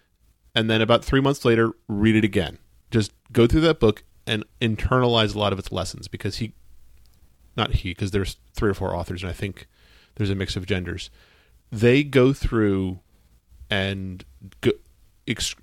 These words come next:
with excruciating detail, like hiring, firing, how you do users, how you do all kinds of stuff in a practical, straightforward, this is why you do it this way, this is the,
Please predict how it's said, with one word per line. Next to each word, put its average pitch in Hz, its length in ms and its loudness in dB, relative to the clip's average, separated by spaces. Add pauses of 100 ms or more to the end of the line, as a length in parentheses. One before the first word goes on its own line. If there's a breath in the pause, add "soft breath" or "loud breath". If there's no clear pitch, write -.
with 120 100 -2
excruciating 127 680 2
detail, 98 360 -2
like 82 140 -10
hiring, 117 460 2
firing, 95 460 0
how 104 140 -2
you 107 160 2
do 101 120 0
users, 101 560 2
how 104 80 -2
you 104 120 0
do 101 220 -2 (140)
all 123 260 6
kinds 113 360 -4
of 101 100 -6
stuff - 340 -4 (460 soft breath)
in 113 180 2
a 101 260 2 (300)
practical, 147 580 -4
straightforward, 101 1080 -2 (380)
this 113 220 0
is 135 140 0
why 104 280 0
you 127 160 0
do 123 160 4
it 120 100 2
this 113 240 -2
way, 104 160 0
this 98 180 -6
is 101 200 -6
the, 98 440 -2